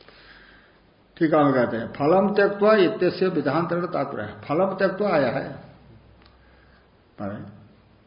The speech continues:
संगम त्यक्त्वा फलम चैव है ना, फल को भी त्यागना बोला हुआ है। तो फलम त्यक्त्वा इत्य-,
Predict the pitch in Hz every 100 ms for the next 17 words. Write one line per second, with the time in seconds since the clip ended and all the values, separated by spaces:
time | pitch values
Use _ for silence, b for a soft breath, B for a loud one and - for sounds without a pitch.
0 | _ - 139 151 160 160 151 190 180 156
1 | 170 170 175 175 180 226 269 - - 160
2 | 160 180 185 190 185 190 185 175 156 131
3 | 139 - - - - 113 135 165 160 160
4 | 147 156 151 143 - - -